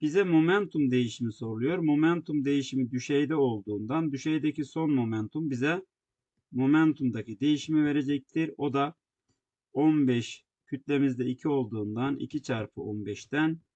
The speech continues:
momentumdaki değişim otuz kilogram metre bölü saniye olur. Cevabımız E seçeneğidir.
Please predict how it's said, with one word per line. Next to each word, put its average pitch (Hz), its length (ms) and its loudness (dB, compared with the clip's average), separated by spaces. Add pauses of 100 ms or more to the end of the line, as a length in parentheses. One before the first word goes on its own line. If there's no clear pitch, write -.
(480)
momentumdaki 123 880 0
değişim 151 600 0 (320)
otuz 175 460 -8 (240)
kilogram 131 640 0 (760)
metre 127 480 0
bölü 110 140 -6
saniye 110 460 -2
olur. 92 320 -12 (440)
Cevabımız 147 680 0
E 139 200 2
seçeneğidir. 98 800 -10